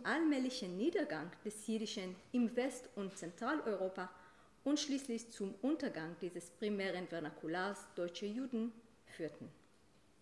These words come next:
Wie es sich siebzehnhundertzweiundachtzig im Toleranzpatent, also von Joseph dem Zweiten, für die Juden in Österreich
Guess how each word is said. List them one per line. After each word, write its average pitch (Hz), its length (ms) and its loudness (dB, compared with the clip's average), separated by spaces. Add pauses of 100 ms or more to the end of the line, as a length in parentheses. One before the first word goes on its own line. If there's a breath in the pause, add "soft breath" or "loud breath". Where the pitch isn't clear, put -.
(440 loud breath)
Wie 330 140 8
es 339 120 4
sich 262 160 2
siebzehnhundertzweiundachtzig 226 2000 0
im 208 200 0
Toleranzpatent, 240 1120 0 (480 loud breath)
also - 160 -10
von - 220 -8 (340)
Joseph 190 340 -2
dem - 180 -10
Zweiten, 247 500 -2 (280 loud breath)
für 311 160 6
die 254 140 6
Juden 202 340 2
in - 200 0
Österreich 233 520 0